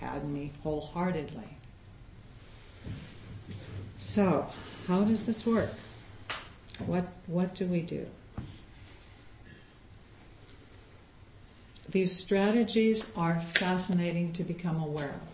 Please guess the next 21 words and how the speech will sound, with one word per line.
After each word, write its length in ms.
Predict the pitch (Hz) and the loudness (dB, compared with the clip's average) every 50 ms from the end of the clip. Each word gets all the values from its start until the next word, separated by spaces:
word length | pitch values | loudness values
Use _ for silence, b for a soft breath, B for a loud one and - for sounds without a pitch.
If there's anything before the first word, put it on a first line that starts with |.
| - - - - - - - - - - - - - - - - - - - - - - | -16 -18 -18 -18 -18 -18 -18 -18 -20 -20 -20 -20 -20 -20 -20 -20 -20 -20 -20 -20 -6 -2
This 200 | - 175 170 - | 2 2 2 2
conditioning 1000 | - - 190 175 160 156 - - - 202 202 190 - - 180 165 151 151 151 - | 2 4 4 6 4 4 2 0 2 2 4 4 4 4 4 2 2 0 -2 -2
is 220 | - 170 165 - - | 0 0 0 0 -2
fascinating 1080 | - - - - - - - 180 170 170 170 - 185 175 170 165 170 170 170 170 165 | -4 -8 -14 -16 -12 -6 -2 0 2 2 2 4 4 4 6 6 6 4 4 4 2
to 100 | 170 185 | 2 0
become 360 | 156 170 165 - 180 165 160 | -2 -2 -2 -2 0 0 0
aware 340 | 156 151 151 156 156 151 147 | 0 0 -2 -4 -4 -4 -4
of. 120 | 143 139 180 - B B B B B B B B | -4 -6 -8 -10 B B B B B B B B
And 220 | B 202 180 180 - - | B 6 6 6 6 6
if 260 | 214 220 214 - 214 | 4 4 4 6 6
you 140 | 202 202 180 | 6 6 6
do 600 | 165 170 - 202 202 214 220 220 220 220 - - - - | 4 4 4 6 8 8 10 8 8 6 4 0 -8 -4
see 280 | - - - - 190 180 | 0 2 4 4 6 6
it 140 | 165 156 - - | 4 4 2 0
as 300 | 151 156 160 160 156 - | -2 -2 0 0 0 -2
fascinating 1000 | - - - - - 175 165 170 165 170 170 156 156 151 151 151 147 151 151 151 - - | -4 -6 -10 -4 0 2 4 4 4 4 2 2 2 2 0 0 -2 -2 -2 -4 -2 0
rather 580 | 190 160 165 170 175 175 170 160 151 147 147 | 2 4 4 6 6 6 6 4 2 2 0
than 480 | 147 - 151 147 147 143 143 143 143 - B B B B B B B B B 170 160 131 | 0 0 -2 0 0 2 2 2 0 -2 B B B B B B B B B -4 -2 0
judging, 640 | - - 185 175 170 165 - 175 165 160 160 156 - - - | 4 4 6 6 6 6 4 2 2 2 0 -2 -4 -2 2
awful, 580 | 170 165 165 165 - - 175 151 151 156 156 160 - | 4 4 4 4 2 0 0 0 0 0 -2 -4 -4
whatever. 440 | - 160 156 151 156 151 147 143 143 | -2 0 2 2 2 2 2 0 -2